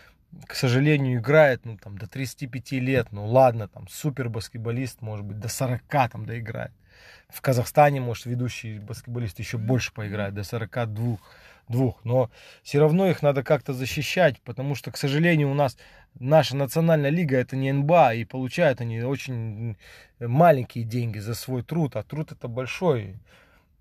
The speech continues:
Баскетболистам быть — это постоянно угроза травмы и все такое с этим связанное, да,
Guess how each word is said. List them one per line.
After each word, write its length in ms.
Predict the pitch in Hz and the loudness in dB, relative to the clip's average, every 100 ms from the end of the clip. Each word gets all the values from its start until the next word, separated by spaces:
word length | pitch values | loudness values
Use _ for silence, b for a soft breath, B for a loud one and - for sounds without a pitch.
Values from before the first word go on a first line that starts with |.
| - | -20
Баскетболистам 1600 | 92 120 120 117 101 101 110 135 123 143 123 139 147 - 113 113 | -18 -14 -8 -8 -8 -10 -2 0 0 -2 0 2 0 -2 -4 2
быть — 300 | 165 - 120 | 2 0 -10
это 160 | - | -10
постоянно 600 | 95 107 - 123 117 113 | -14 -14 -6 -2 -2 -2
угроза 400 | 104 120 123 101 | -4 -4 -4 -6
травмы 580 | - 135 160 139 120 107 | 2 8 8 6 2 -8
и 720 | 104 104 104 101 104 113 120 98 - - | -10 -16 -16 -16 -12 -10 -8 -10 -16 -8
все 200 | - 165 | -4 -2
такое 460 | 135 - 143 107 | -2 2 2 2
с 120 | 98 107 | -4 -8
этим 180 | 107 | -8
связанное, 560 | 101 127 131 104 104 101 | -4 2 2 0 -6 -8
да, 180 | 110 | -8